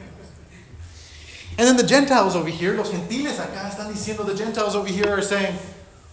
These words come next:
Wait a minute. Vamos a parar un poco. Ustedes quizás fueron escogidos. Maybe you were chosen.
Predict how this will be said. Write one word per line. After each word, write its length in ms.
Wait 320
a 60
minute. 380
Vamos 300
a 60
parar 420
un 200
poco. 240
Ustedes 760
quizás 400
fueron 220
escogidos. 580
Maybe 240
you 180
were 160
chosen. 640